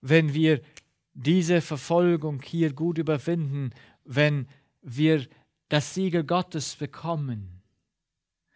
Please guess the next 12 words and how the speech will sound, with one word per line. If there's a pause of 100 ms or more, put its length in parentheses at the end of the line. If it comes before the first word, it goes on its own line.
(220)
dann (640)
sind
wir (320)
hier
angelangt
an
diesem (100)
Punkt (280)
vor (460)
dem
Punkt
X.